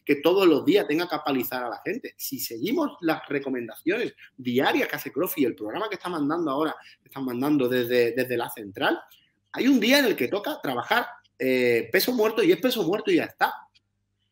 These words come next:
Y no hay nada más. Lo que pasa es que eso, explicarlo en un box es complicado. Tienes que sentar a tus deportistas y decirle, "Oye, hoy toca solo entrenar fuerza". Y a un deportista que viene, mm, que está acostumbrado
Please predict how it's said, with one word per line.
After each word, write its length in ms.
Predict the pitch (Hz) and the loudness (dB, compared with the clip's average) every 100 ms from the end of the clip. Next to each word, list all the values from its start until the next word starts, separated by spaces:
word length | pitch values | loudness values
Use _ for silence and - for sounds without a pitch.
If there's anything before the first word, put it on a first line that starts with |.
| _ | _
Y 80 | 139 | 2
no 100 | 196 | 4
hay 60 | |
nada 200 | 240 160 | 4 2
más. 340 | 123 262 - - _ | 2 0 -2 -10 _
Lo 100 | - | -4
que 40 | - | -4
pasa 140 | 220 | 0
es 40 | 220 | 0
que 60 | |
eso, 340 | 220 - - - - | 2 2 -2 -8 -4
explicarlo 640 | 143 - 139 180 269 202 | -2 4 4 4 2 4
en 80 | 139 | 4
un 160 | 156 170 | 4 2
box 280 | 220 339 - | 0 0 -4
es 80 | 151 | -4
complicado. 560 | 208 196 123 143 240 - - - | -2 0 -2 -2 -8 -12 -20 -6
Tienes 200 | 208 - | -2 0
que 60 | |
sentar 340 | 220 196 214 208 | 0 0 0 -2
a 100 | 185 | 0
tus 100 | 175 | 2
deportistas 640 | 175 165 - - 202 202 | 2 2 -2 -6 -6 -2
y 80 | 160 | 2
decirle, 360 | 151 156 135 - | 2 4 0 2
"Oye, 280 | 196 208 139 | 2 2 2
hoy 140 | 190 | 2
toca 200 | 208 262 | 2 0
solo 220 | 208 196 165 | 0 2 4
entrenar 360 | 139 123 113 | 4 0 -2
fuerza". 360 | - 208 226 - _ _ _ _ _ _ _ _ _ _ _ | -2 -2 -2 -8 _ _ _ _ _ _ _ _ _ _ _
Y 140 | - 143 | 4 4
a 80 | |
un 140 | - 311 | 6 4
deportista 600 | 277 254 - 254 - 147 | 2 2 0 0 0 -2
que 140 | 123 | -2
viene, 460 | 120 185 240 151 - | 0 0 0 -2 -8
mm, 380 | 113 113 113 110 | -10 -8 -6 -6
que 80 | 107 | -6
está 140 | - | -6
acostumbrado 560 | - 214 170 165 330 | -6 -4 -2 0 0